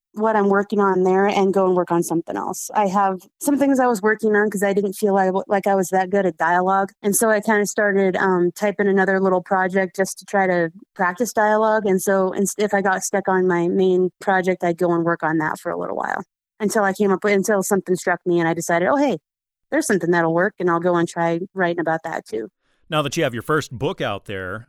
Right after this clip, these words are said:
Speaker 2: would you have any words of advice for aspiring writers that wanna get their work out there too?
Speaker 1: Don't be afraid to just jump in and, and do it.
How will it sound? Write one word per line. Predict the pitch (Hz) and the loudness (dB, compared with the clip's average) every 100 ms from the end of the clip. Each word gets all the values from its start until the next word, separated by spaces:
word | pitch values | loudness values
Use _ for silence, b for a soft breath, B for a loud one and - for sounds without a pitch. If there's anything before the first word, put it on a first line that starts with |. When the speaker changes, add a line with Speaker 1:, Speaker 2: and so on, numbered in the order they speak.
| - | -16
Speaker 2:
would | 113 117 | -14 -8
you | |
have | 117 123 | -6 -4
any | 123 | -6
words | 117 127 117 | -6 -6 -8
of | |
advice | 113 95 117 123 185 - | -12 -8 -6 -6 -8 -10
for | - 131 101 92 | -12 -12 -10 -10
aspiring | - - 110 120 117 | -10 -10 -8 -6 -8
writers | 107 107 143 175 | -8 -8 -8 -12
that | - | -14
wanna | - 107 87 - _ _ - | -14 -12 -14 -18 _ _ -12
get | 117 | -8
their | - 123 | -4 -4
work | 135 139 | -4 -8
out | 139 139 | -10 -10
there | 151 | -14
too? | 151 131 196 - _ _ _ | -10 -10 -12 -16 _ _ _
Speaker 1:
Don't | 220 220 | -4 0
be | 214 | 2
afraid | 214 220 220 | 2 0 -2
to | 214 | 0
just | 196 175 | 0 0
jump | 202 196 196 | 0 0 2
in | 196 196 | 2 4
and, | 180 180 | 2 2
and | 180 | 0
do | 170 165 | 2 2
it. | 190 | 2